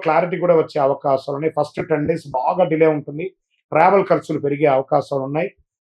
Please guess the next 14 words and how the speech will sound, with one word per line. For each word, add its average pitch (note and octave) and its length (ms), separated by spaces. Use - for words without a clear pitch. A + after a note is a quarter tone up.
సంతకాలు E3 460
పెట్టేటప్పుడు, D3+ 520
ఒక C3 160
డాక్యుమెంటేషన్ D#3 520
పెట్టేటప్పుడు D3+ 340
ఒకసారికి F3+ 580
రెండుసారి D#3 360
మీ C#3 140
అడ్వకేట్‌తోనో, C#3 680
మీ C3 160
ఆడిటర్‌తోనో D3+ 640
కూర్చొని D3+ 400
మాట్లాడి E3+ 500
చెక్ F3 220